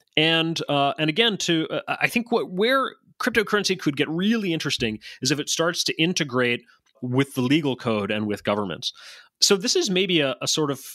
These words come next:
uh, an unusual or a contrarian position. I'm not sure. I think, uh, some people, the more techno-libertarians, are hoping that cryptocurrency will be like an end run around the government. And to some extent, that may be possible in that we just kind of open up a clean field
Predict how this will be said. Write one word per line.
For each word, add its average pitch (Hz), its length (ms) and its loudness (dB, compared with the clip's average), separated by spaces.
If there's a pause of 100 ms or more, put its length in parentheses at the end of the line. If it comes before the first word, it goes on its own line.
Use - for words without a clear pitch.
(300)
uh, 127 280 0
an 131 100 -2
unusual 220 480 0
or 170 160 2
a 131 40 -2
contrarian 302 480 -4
position. - 440 0
I'm 147 120 0
not 143 140 0
sure. 196 380 0 (240)
I 160 60 2
think, 220 240 0
uh, 180 120 0 (640)
some 269 200 4
people, 254 380 2 (100)
the 165 200 0
more 196 240 0
techno-libertarians, 165 1040 0
are 135 420 0 (420)
hoping 190 420 4
that 156 120 -2
cryptocurrency 156 640 0
will 131 160 2
be 143 140 0
like 127 160 0
an 131 120 -4
end 160 220 4
run 143 180 0
around 120 420 0
the 113 120 -4
government. 104 460 -2 (580)
And 160 440 2 (540)
to 190 120 2
some 202 300 0
extent, 254 500 0
that 156 200 2
may 151 280 2
be 220 180 -2
possible 220 600 0
in 156 260 0
that 147 200 -2
we 131 120 0
just - 340 -2
kind 156 140 2
of 127 80 0
open 151 260 2
up 147 120 0
a 139 60 0
clean 143 300 0
field 143 480 0